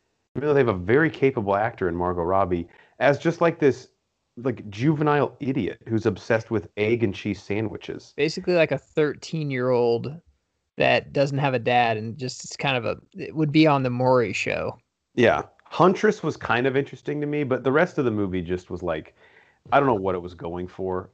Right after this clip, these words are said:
Speaker 1: All of it missed the mark. I hated Canary, whoever Rosie Perez's character was. We get it. She's an angry cop. Like, Jesus Christ, can we cast her in something else?
Speaker 2: She was the, the, yeah, the same fucking wa-, same role she did in Pineapple Express.
Speaker 1: Exactly.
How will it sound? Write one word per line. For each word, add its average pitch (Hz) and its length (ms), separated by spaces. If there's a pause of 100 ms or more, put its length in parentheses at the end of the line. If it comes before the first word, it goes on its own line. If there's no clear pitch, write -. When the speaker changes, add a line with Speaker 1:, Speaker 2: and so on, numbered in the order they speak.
Speaker 1:
All 113 220
of 110 100
it 92 80
missed 90 260
the 92 60
mark. 82 300
I 87 100
hated 110 340
Canary, 82 680
whoever 107 300
Rosie 87 300
Perez's 82 400
character 76 400
was. 76 400 (360)
We 147 120
get 156 200
it. 120 120
She's 139 240
an 131 80
angry 123 420
cop. 120 500
Like, 87 220
Jesus 110 460
Christ, 120 440
can 104 80
we 98 80
cast 113 360
her 98 80
in 90 60
something 92 380
else? 95 100
Speaker 2:
She 170 100
was 151 200
the, 151 120 (120)
the, 165 200
yeah, 156 200
the 143 120
same 165 360
fucking 156 320
wa-, 147 160 (600)
same 202 280
role 190 180
she 165 120
did 165 160
in 139 40
Pineapple 156 360
Express. 110 500 (340)
Speaker 1:
Exactly. - 600